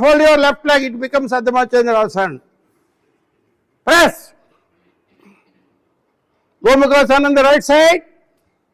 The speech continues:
వెనక వేళ్ళు కలవాలి, గడ్డ మోకాలు మీద ఉండాలి. Again, spread your legs. మళ్ళా కాళ్ళు చాపండి.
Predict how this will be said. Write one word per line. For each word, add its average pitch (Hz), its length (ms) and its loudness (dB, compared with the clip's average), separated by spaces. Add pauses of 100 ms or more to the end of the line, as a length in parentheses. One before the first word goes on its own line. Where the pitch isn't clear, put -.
(400)
వెనక 254 260 -2
వేళ్ళు 269 180 2
కలవాలి, 269 360 2 (100)
గడ్డ 262 140 0
మోకాలు 269 440 -2
మీద 254 140 -6
ఉండాలి. 220 260 0 (4000)
Again, 220 300 -2 (140)
spread 240 260 -6 (100)
your 254 200 0
legs. 226 240 -2 (120)
మళ్ళా 233 160 -4
కాళ్ళు 240 320 -4
చాపండి. 226 440 -2